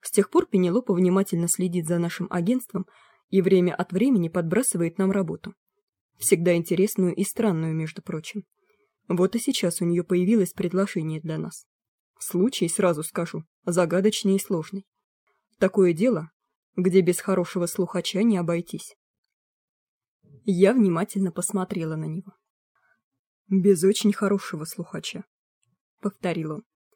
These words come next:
Я ничего не сказала. Локвуд поерзал на своем стуле и продолжил. «Ну вот, я и подумал, что, может быть, ты согласишься помочь нам. Как фрилансер, разумеется.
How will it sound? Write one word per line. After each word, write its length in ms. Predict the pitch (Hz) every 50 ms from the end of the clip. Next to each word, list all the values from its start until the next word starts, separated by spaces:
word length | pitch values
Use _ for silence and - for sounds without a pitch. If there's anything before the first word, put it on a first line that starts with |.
| _ _ _ _ _ _ _ _ _ _ _ _
Я 240 | - 190 175 175 180 196
ничего 380 | 233 233 - - - 160 170
не 120 | 165 170 185
сказала. 500 | - - 175 170 175 156 151 156 196 _ _ _ _ _ _ _ _ _ _ _ _ _ _ _ _ _ _ _ _ _ _ _ _ -
Локвуд 460 | 190 196 185 190 190 - 165 165 -
поерзал 540 | - 170 175 180 185 180 185 160 175 170 170
на 120 | 165 165
своем 360 | - - 170 165 165 160 160 160
стуле 420 | - - - 226 247 185 160 160 _ _ _
и 120 | - 196 196
продолжил. 560 | - 196 190 175 180 170 160 160 - - - _ _ _ _ _ _ _ _ _ _ _ _ _ _ -
«Ну 260 | 196 196 233 294 262
вот, 340 | 185 196 247 - - - - - - -
я 280 | - 180 170 190 202 190
и 40 | 190
подумал, 500 | - 185 175 175 269 262 185 151 - - _ _ _ _ _ _
что, 260 | - - - - 190
может 260 | 196 202 208 202 202
быть, 200 | 180 170 185 180
ты 100 | - 196
согласишься 680 | 196 - 208 160 196 185 208 - 247 233 - - - 175
помочь 440 | - 196 196 185 160 160 - -
нам. 160 | - - - - _ _ _ _ _ _ _ _ _ _ _ _ _ -
Как 200 | - 170 - -
фрилансер, 540 | - 226 240 233 202 165 175 - - 185 170
разумеется. 680 | 165 170 156 170 180 170 156 - - - - - -